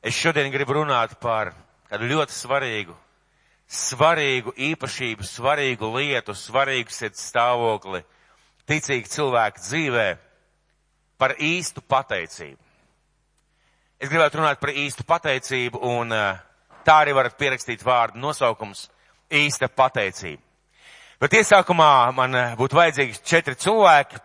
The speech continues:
man vajadzīga palīdzība. Es gribētu visiem kaut ko uzdāvināt. Lūdzu, nāciet palīgi šurp.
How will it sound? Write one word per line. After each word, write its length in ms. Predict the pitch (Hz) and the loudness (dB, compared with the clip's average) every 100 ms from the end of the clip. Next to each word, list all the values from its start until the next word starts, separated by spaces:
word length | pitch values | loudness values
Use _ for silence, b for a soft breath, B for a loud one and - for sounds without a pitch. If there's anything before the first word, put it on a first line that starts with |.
| - | -4
man 220 | 123 123 | -4 0
vajadzīga 300 | 120 120 113 | 0 0 -2
palīdzība. 720 | - 170 170 151 143 131 98 - _ _ b b b b b - | 2 4 4 2 2 0 -2 -12 _ _ b b b b b 0
Es 160 | 147 | 2
gribētu 460 | 214 226 208 170 151 | 4 8 8 8 2
visiem 380 | 208 - 156 151 | -2 2 0 2
kaut 320 | 190 190 170 | 4 4 4
ko 300 | - 170 170 143 | 0 4 4 2
uzdāvināt. 640 | 160 120 113 90 85 78 - _ _ _ _ _ _ _ _ _ | -2 0 2 2 -2 -8 -12 _ _ _ _ _ _ _ _ _
Lūdzu, 300 | 139 170 139 | 0 0 2
nāciet 380 | 170 196 151 139 | 4 4 4 0
palīgi 400 | 170 156 127 110 | 2 4 2 -2
šurp. 400 | - 170 185 - | 0 2 2 -2